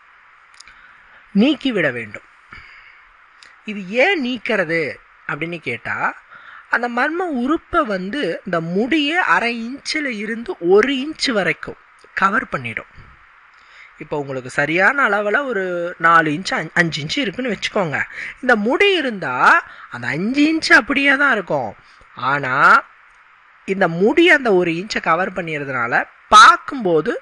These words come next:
நாலு இன்ச்சுக்கு தான் தோற்றம் அளிக்கும். So இதை வந்து சில பேர் பார்த்துட்டு, "ஐயோ, எனக்கு வந்து ரொம்ப கு-, சின்னதாயிடுச்சு, ச-,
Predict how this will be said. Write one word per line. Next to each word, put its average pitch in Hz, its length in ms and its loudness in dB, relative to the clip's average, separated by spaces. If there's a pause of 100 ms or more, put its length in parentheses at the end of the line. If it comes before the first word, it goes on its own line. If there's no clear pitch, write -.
நாலு 151 380 0
இன்ச்சுக்கு 143 360 -6
தான் 165 240 -4 (640)
தோற்றம் 151 460 -6
அளிக்கும். - 400 -16 (1600)
So 269 180 -4
இதை 294 300 2
வந்து 311 260 0
சில 262 220 -4
பேர் 247 220 -2
பார்த்துட்டு, 233 380 0
"ஐயோ, 220 320 0
எனக்கு 190 300 -2
வந்து 170 200 -4
ரொம்ப 165 280 -4
கு-, 151 280 0
சின்னதாயிடுச்சு, 156 680 -6 (120)
ச-, 135 420 -6